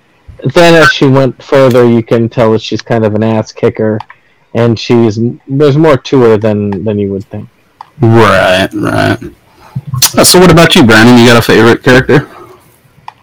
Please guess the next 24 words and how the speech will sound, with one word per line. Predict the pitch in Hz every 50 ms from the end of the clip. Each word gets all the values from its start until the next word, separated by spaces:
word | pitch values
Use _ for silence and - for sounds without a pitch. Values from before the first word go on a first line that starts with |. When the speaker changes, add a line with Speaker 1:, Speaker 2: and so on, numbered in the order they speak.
| _ _ -
Speaker 1:
Yeah, | 277 302 302 240 -
I'd | 226 214 202
probably | - 208 180 156 135 135 131 120
go | 127 127 120 120
with | 113 107
Swamp | - - - 120 123 127 123 -
Thing. | - - 120 117 117 117 117 127
I | 127 131
just, | 131 123 - -
I | 117 - 127 127
like | 131 139 135 131 -
the | 131 -
character | - 127 117 113 110 - - 113 110
in | 113 113 107
general. | 113 117 113 120 120 117 120 120 113 - _ _ _ _ _ _ _ _
I | 120 123 131 139 131
like | 127 -
the | 139 131 127
environmental | 120 110 120 123 120 120 120 117 117 117 120 117 - 123 110
bent | 107 113 113 113 110 110 107 -
that | 113 107 104
he | 104 120 117 113 110 110 107
goes | 113 113 110 107 110 110 107 -
with, | - 110 110 110 110 110 - _ _